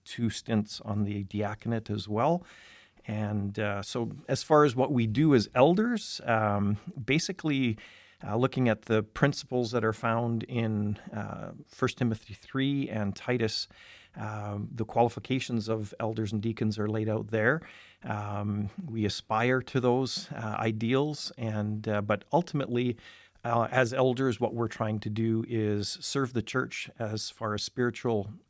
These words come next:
uh, oversight over the church, shepherding the flock, um, and any kind of, uh, th-,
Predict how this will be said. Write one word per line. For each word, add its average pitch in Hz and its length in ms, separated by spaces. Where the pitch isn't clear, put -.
uh, 104 180
oversight 131 640
over 120 240
the 123 120
church, - 440
shepherding 123 640
the 117 60
flock, - 480
um, 104 640
and 107 640
any 127 240
kind 117 320
of, 107 240
uh, 110 220
th-, 104 60